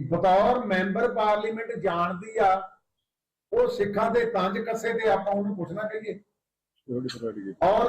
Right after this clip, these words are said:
Speaker 1: rather ਮਤਲਬ ਉਹ ਸਿਕਿਉਰਿਟੀ ਪ੍ਰੋਵਾਈਡ ਕਰਕੇ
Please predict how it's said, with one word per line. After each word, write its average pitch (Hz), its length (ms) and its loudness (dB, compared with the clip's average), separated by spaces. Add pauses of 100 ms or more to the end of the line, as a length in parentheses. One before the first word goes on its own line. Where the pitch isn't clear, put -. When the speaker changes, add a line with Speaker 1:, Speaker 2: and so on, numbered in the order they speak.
Speaker 1:
rather 180 640 0
ਮਤਲਬ 208 320 0
ਉਹ 220 100 0
ਸਿਕਿਉਰਿਟੀ 220 520 -2
ਪ੍ਰੋਵਾਈਡ 190 380 2
ਕਰਕੇ 180 680 -2